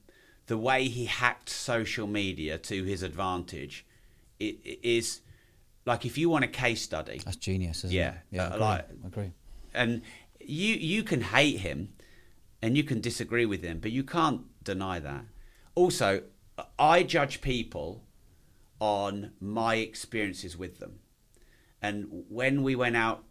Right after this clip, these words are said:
Speaker 1: to meet Andrew, he was twenty-five minutes early, bearing in mind Chris Eubank was five hours late.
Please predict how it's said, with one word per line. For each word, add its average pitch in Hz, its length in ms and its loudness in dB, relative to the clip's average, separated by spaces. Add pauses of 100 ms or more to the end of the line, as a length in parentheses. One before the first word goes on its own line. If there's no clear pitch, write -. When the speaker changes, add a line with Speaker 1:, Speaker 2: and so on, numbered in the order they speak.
(320)
Speaker 1:
to 101 440 -2 (100)
meet 107 260 -2
Andrew, 92 440 -6
he 101 140 -10
was 98 100 -10
twenty-five 127 760 -4
minutes 120 320 -4 (160)
early, 87 480 -4 (760)
bearing 117 300 4
in 110 80 2
mind 107 260 -2
Chris 120 220 -6
Eubank 107 300 -2
was 92 120 -8
five 95 400 0
hours 85 260 -2
late. 80 300 -6